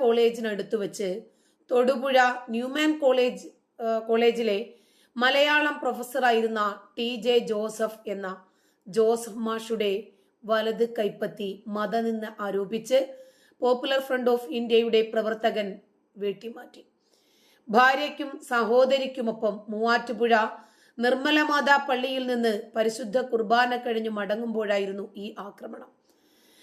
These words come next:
വാനിലെത്തിയ ആറംഗ സംഘത്തിലെ രണ്ടു പേർ ചേർന്ന് അധ്യാപകന്റെ കൈപ്പത്തി റോഡിൽ അമർത്തിപ്പിടിച്ചപ്പോൾ ഒന്നാം പ്രതിയായ സവാദ് കയ്യിൽ കരുതിയിരുന്ന മഴു ഉപയോഗിച്ച് കൈക്കുഴ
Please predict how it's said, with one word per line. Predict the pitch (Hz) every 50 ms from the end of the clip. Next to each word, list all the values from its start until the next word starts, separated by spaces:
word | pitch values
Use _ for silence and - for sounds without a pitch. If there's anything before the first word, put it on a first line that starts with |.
| _ _ -
വാനിലെത്തിയ | 233 254 262 277 311 320 339 349 339 320 330 - 311 302 285 254 254 262 254 -
ആറംഗ | 233 226 233 247 254 277 277 269 254 285
സംഘത്തിലെ | 285 - 294 254 233 240 254 254 262 240 233 233 233 226 220 220 214
രണ്ടു | 202 220 220 233 254 262 277
പേർ | 277 233 254 233 226 202
ചേർന്ന് | - - 226 202 214 214 208 190 190 - - _ _ _ _ _ _
അധ്യാപകന്റെ | 226 214 180 208 247 269 277 226 262 233 233 240 233 233 220 226 -
കൈപ്പത്തി | 233 214 - - 226 214 220 - 220 202 196 214 - _ _ -
റോഡിൽ | 202 208 214 226 226 214 220 214 208 - - 214
അമർത്തിപ്പിടിച്ചപ്പോൾ | 208 208 226 240 247 - 320 208 - 226 196 196 - - 233 - - - - - - - _ _ _ _ _ _ _ _ _ - _ _
ഒന്നാം | 240 240 262 285 320 320 311
പ്രതിയായ | 311 294 262 285 285 277 277 269 262 262
സവാദ് | 262 262 - 262 233 240 247 254 240 233 233 226 226 - - - -
കയ്യിൽ | 226 226 233 262 254 254 -
കരുതിയിരുന്ന | 240 226 214 220 226 226 220 220 220 214 208 214 - -
മഴു | 208 214 214 214 233
ഉപയോഗിച്ച് | 247 240 202 190 208 208 196 190 214 - - 220 196 190 - - _ _ _ _ _ _ _ 220
കൈക്കുഴ | 214 220 240 226 - 247 226 208 208 196